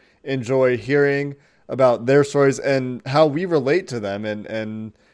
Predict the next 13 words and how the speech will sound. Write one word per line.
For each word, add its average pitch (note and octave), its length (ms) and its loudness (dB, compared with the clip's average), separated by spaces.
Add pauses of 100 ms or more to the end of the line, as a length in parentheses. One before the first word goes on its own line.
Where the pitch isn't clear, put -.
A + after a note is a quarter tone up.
(380)
honestly, C#3 520 0
this C3+ 200 -2
one C3 160 -2
speaks - 480 -6
to B2 80 -8
me B2 220 0
in A#2 80 -2
a A2 60 -6
big A2+ 220 -2
way A#2+ 220 0
because A2 300 -4
I've B2 140 0
had A#2+ 340 2